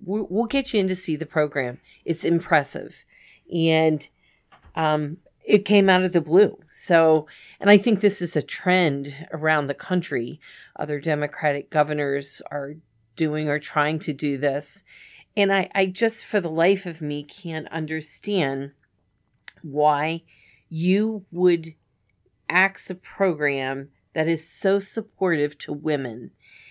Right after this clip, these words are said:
and so good for, I mean, return on investment here is, is unbelievable. According to the C D C calculations, this program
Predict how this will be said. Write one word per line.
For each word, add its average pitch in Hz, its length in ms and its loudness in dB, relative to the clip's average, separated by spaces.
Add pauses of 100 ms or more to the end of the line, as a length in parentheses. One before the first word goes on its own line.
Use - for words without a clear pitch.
(240)
and 165 340 0
so - 520 0
good 180 400 2
for, 160 540 -2 (380)
I 202 40 2
mean, 196 300 0 (540)
return 196 460 2
on 190 180 2
investment 160 720 -2
here 143 300 -4
is, 139 400 -6 (320)
is 156 280 -2
unbelievable. 160 880 2 (380)
According 262 560 -4
to 226 80 -16
the 175 100 -14
C 208 260 -6
D 175 140 -6
C 180 260 -6
calculations, 156 1000 -2
this 214 260 -4
program 151 720 0